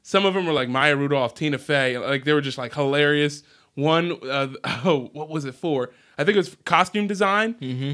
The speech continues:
Speaker 1: and it was Melissa McCarthy in this ridiculous dress getup, and it was Brian Tyree Henry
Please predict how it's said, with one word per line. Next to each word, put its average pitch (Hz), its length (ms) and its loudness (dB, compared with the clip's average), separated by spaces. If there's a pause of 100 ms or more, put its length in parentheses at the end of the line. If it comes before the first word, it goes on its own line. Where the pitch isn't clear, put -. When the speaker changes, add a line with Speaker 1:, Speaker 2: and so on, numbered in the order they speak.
Speaker 1:
and 147 120 4
it 147 140 2
was 135 260 0
Melissa 147 340 0
McCarthy 147 760 0 (400)
in 139 140 0
this 131 180 -2
ridiculous 147 840 0
dress 127 440 -2
getup, 117 440 -4 (360)
and 131 100 0
it - 80 -2
was 127 160 -6
Brian 139 440 4
Tyree 139 480 2
Henry 127 680 -4